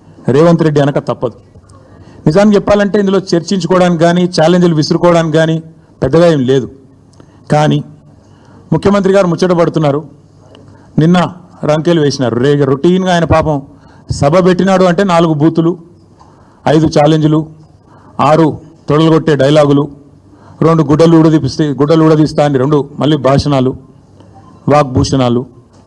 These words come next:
ఈ టైప్లో షరామామూలుగా గత స-, పద్దెనిమిది నెలలుగా టైంపాస్ కార్యక్రమం ఏదైతే నడుస్తుందో, ముఖ్యమంత్రి ముచ్చట పడుతుండు కాబట్టి ఇప్పుడైనా, ఎప్పుడైనా,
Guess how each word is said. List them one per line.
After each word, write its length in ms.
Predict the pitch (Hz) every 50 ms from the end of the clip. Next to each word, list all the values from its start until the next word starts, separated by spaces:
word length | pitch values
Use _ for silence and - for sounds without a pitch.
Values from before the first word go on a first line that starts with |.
| _ _ _ - - _ - _ - - - -
ఈ 240 | 196 190 202 196 190
టైప్లో 640 | 180 175 170 165 - - 196 196 180 170 175 160 - - - - _ _ _ -
షరామామూలుగా 1000 | - - 147 160 175 175 175 170 170 165 160 160 156 156 170 175 151 151 - - - _ _ _ - 147
గత 120 | 147 147 143
స-, 120 | 120 160
పద్దెనిమిది 540 | - - - 147 156 147 156 156 156 147 139
నెలలుగా 180 | 147 165 180
టైంపాస్ 440 | 170 - 147 139 143 135 156 143 -
కార్యక్రమం 380 | - 143 135 135 - 143 135 135
ఏదైతే 220 | 131 127 131 123
నడుస్తుందో, 520 | 113 117 123 120 - - 127 123 139 160 - - - - - - _ _ - - - - - - - - -
ముఖ్యమంత్రి 420 | 170 160 - 196 202 202 196 190 185
ముచ్చట 240 | 175 165 - 190 185
పడుతుండు 380 | 180 185 175 170 175 170 160
కాబట్టి 480 | 139 151 139 139 135 135 180 220 - - - - - - _ _ _ - _ _ _ _ _ _ - - - - - - - - - - - - - - - - - -
ఇప్పుడైనా, 680 | - - - - 208 214 208 208 202 202 208 226 220 - - - - _ _ - - - - - - - - -
ఎప్పుడైనా, 800 | 160 151 156 156 - - 196 196 185 180 175 175 175 185 190 123